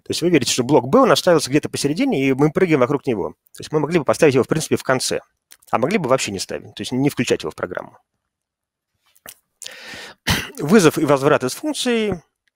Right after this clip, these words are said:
реализуются с помощью машинных инструкций call и return. Значит, это практически то, что мы сделали, вот о том я вам рассказывал, ну, вот за, за одним исключением. То есть call и return у нас вызывает, делается не через машинные инструкции call и return,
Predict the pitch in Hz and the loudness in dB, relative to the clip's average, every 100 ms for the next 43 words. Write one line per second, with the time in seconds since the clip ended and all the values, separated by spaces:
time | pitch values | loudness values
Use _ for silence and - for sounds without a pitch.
0 | - - - - 127 143 143 170 254 - | -20 -20 -18 -8 2 4 4 2 0 -2
1 | - 170 170 - 151 131 135 139 110 113 | -6 -6 -6 -4 -2 2 2 0 -6 -6
2 | 135 113 - 175 123 113 92 98 _ _ | -6 -6 0 2 2 0 -6 -12 _ _
3 | _ _ - - _ - - 165 - 262 | _ _ -20 -20 _ -12 -4 -2 -2 -2
4 | 254 - 180 185 - - 262 240 - 165 | -2 -2 0 -2 -4 -4 -2 -2 0 2
5 | 180 185 139 110 156 147 123 107 - - | 2 2 -2 -2 0 2 0 -2 -6 -16
6 | - 123 160 139 127 120 127 - 92 87 | -6 0 2 2 0 0 -2 -2 -6 -8
7 | 98 196 - 123 143 143 170 123 120 - | -8 -6 -2 0 2 2 0 0 -4 -4
8 | 95 87 _ _ - - - 139 - 180 | -4 -6 _ _ -20 -14 -2 -2 0 2
9 | 147 127 147 294 233 180 - 151 160 156 | 4 4 4 4 4 4 2 0 4 4
10 | 131 156 143 - 135 143 131 - 120 98 | 2 2 0 0 -2 0 0 0 0 0
11 | 123 - 247 233 240 - 220 208 208 220 | 0 0 -2 -2 -4 -6 -4 -2 -2 -4
12 | 214 | -6